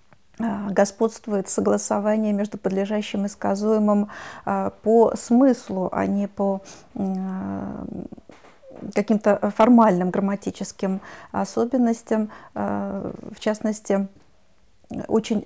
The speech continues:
часто мы можем услышать в русских диалектах фразы "молодежь гуляют",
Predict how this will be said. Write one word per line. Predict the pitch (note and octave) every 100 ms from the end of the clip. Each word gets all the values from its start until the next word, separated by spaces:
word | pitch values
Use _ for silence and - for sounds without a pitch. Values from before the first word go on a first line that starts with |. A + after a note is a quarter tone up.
| G#3
часто | - A3 A3 G#3
мы |
можем | G3+ G3+ G#3+ G3
услышать | G3 G#3+ -
в | G3+
русских | G#3+ G3+ F#3+
диалектах | G3 F#3+ G#3+ - G#3+ - - -
фразы | F#3+ - G3+ G#3 G#3+ G3+ - -
"молодежь | G3+ G3+ F#3+ G#3+ -
гуляют", | G#3+ G#3 F#3 F3 D#3+ - -